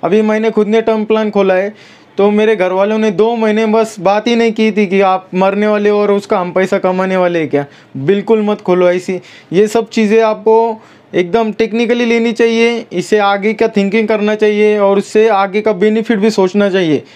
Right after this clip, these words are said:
ठीक है, इससे हम benefit की सोच तो ना हो, लेकिन एटलीस्ट हमारे family के लिए backup तो तैयार करना चाहिए।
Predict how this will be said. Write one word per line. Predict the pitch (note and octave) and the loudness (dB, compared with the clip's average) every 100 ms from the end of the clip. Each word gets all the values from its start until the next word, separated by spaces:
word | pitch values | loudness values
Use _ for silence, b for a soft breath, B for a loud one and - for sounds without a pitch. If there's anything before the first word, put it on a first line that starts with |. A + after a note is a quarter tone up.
| B - | B -2
ठीक | G3+ G#3 | -2 0
है, | |
इससे | A3+ A3+ | 0 0
हम | G3+ F#3+ | -2 0
benefit | F#3 G3 G#3+ A3 - | 0 0 0 -2 0
की | A3+ | -2
सोच | G#3+ A3 | 0 -2
तो | G#3+ | 0
ना | A3 | 0
हो, | A3+ A3+ B3 B B B D#3 | 0 0 -4 B B B -2
लेकिन | F3+ G3 G#3+ | 0 0 0
एटलीस्ट | F#3 F#3+ G#3+ A3 | -2 -2 0 0
हमारे | G3+ F3+ G#3 | -2 -2 -2
family | G3+ F#3 G3+ G3 G#3 G#3+ | 0 0 0 2 0 2
के | A3 | 2
लिए | G#3+ A3 A3+ B B D3 | 2 2 -2 B B -4
backup | F#3 F#3+ A3 G#3+ | -2 0 -2 -2
तो | |
तैयार | G#3 G3 G3 | 0 2 2
करना | F#3 F3 E3+ | 0 -2 -2
चाहिए। | C#3 A#2+ E2 | -2 -2 -6